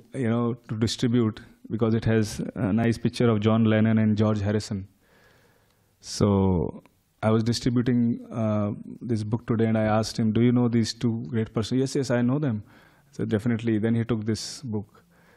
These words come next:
just because of, you know, <laughs> Beatles, because they are famous. So I was reading this, in, in this,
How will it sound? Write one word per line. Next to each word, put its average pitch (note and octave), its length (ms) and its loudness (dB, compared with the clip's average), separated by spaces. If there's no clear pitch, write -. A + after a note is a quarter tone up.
just A#2 160 0
because A2+ 260 2
of, G#2+ 260 -2
you B2 120 -2
know, - 400 -6
<laughs> - 20 -
Beatles, A2 680 0
because G#2 240 0
they G#2+ 60 2
are G#2 80 2
famous. A2 500 -2
So - 160 6
I C3 60 4
was C3+ 140 4
reading D#3+ 260 2
this, D#3 220 0
in, C#3 440 0
in C3+ 100 4
this, D#3 400 0